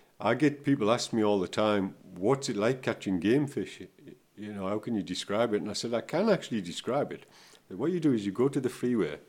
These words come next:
and as the cars are going past about a hundred and twenty Ks," don't do this, but imagine if you've done this, <laughs> and you drop a line over the side and you hook one of those cars, that's what a wow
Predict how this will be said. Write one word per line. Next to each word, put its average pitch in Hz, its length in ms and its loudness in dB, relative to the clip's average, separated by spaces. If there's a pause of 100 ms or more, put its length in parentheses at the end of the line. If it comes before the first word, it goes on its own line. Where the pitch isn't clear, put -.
(480)
and 90 120 -4
as 113 140 0
the 120 140 0 (280)
cars 117 280 2
are 92 40 -8
going 90 200 -2
past 101 280 -4
about 87 200 -2
a 82 40 -6
hundred 92 280 -2
and 90 120 -2
twenty 92 240 -2
Ks," 76 460 -6 (380)
don't 135 240 2
do 95 160 -2
this, 76 180 -10
but 92 220 -6
imagine 98 560 0
if - 160 -4
you've 226 100 6
done - 180 4
this, 214 300 4 (800)
<laughs> 131 120 2
and 127 160 2
you 123 80 4
drop 135 260 4
a 147 40 4
line 135 360 8
over 110 180 6
the 101 100 2
side 101 440 4
and 101 100 4
you 101 80 4
hook 127 240 0
one 110 140 4
of 107 80 4
those 101 260 4
cars, 90 540 2 (500)
that's 101 300 0
what 95 140 2
a 90 40 2
wow 85 340 0